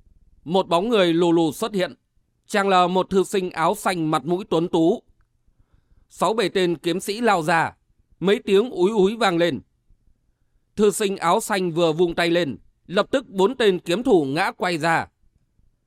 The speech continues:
Doãn Siêu gầm lên: "Địa ngục thư sinh!"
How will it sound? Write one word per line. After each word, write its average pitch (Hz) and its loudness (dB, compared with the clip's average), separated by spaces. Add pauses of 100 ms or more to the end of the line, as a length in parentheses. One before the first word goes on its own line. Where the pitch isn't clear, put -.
(520)
Doãn 226 -2
Siêu 202 2
gầm 165 0
lên: 151 0 (760)
"Địa 339 0
ngục 262 0
thư 302 2
sinh!" 240 -6